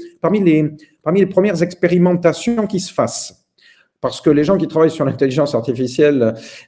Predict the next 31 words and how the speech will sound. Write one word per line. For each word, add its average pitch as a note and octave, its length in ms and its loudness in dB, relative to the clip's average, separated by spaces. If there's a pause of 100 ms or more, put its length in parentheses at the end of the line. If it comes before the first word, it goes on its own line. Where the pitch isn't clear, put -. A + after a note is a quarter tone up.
(120)
euh, G#2+ 760 2
eh A2+ 100 0
bien, C3 300 0
depuis A2 400 -2
maintenant A#2 320 -2
quelques A2+ 420 -2
années, A#2+ 200 0
se A#2+ 100 -8
sont A2 160 -8
posé G2 260 -6
la, E2 300 -8
donc, - 160 -20
la - 80 -20
question F2+ 320 -14
des, F2+ 180 -10
des - 120 -14
risques A3+ 400 -4 (120)
et, F3 280 2
euh, F#2 420 -4 (180)
ils F#2+ 200 -16
ont G2+ 40 -6
été G2+ 200 -8
plus G#2 240 -12
d'un F3+ 220 2
à A2 120 -2
dire E3 260 0
que D3+ 100 0
les A#2 160 4
risques G#3+ 260 -4
pouvaient B2+ 300 0
être B3 260 0